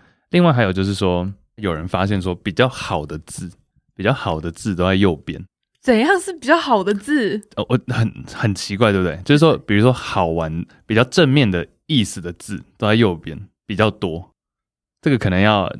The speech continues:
Speaker 1: 要去想一下。
Speaker 2: 我，好，我现在随便看一个L O V E，L O在右边，V E在左边啊。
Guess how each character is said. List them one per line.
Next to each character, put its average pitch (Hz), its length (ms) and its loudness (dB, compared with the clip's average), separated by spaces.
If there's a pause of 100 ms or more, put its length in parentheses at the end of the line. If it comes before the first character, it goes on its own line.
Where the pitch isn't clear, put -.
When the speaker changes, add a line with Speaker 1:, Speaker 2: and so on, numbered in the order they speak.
Speaker 1:
要 123 80 2
去 120 120 2
想 80 260 -6
一 92 40 -10
下。 - 280 -8 (200)
Speaker 2:
我， 190 60 -8
好， 196 100 -4
我 180 80 -4
现 233 100 -4
在 285 80 0
随 220 140 -2
便 220 100 0
看 233 160 -4
一 202 40 -4
个 160 200 -2 (100)
L 170 180 -2
O 190 300 2
V 196 140 -2
E，L 196 680 -4
O 302 220 2
在 330 120 2
右 320 200 2
边 269 380 -2
，V 254 60 -4
E 262 160 -2
在 262 100 -2
左 190 160 -2
边 185 220 -2
啊。 180 240 -8